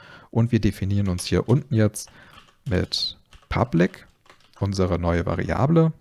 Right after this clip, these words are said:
übergeben hier das Event. Mit dem Fragezeichen sagen wir, dieses,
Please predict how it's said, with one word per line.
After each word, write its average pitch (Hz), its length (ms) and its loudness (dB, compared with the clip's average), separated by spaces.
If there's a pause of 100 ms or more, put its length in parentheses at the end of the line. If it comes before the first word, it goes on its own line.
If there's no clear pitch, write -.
übergeben 92 460 0
hier 98 360 4
das - 260 -2
Event. 95 440 0 (400)
Mit 101 140 2
dem 95 120 0
Fragezeichen 101 680 0
sagen 95 320 -2
wir, 95 160 4
dieses, 104 760 2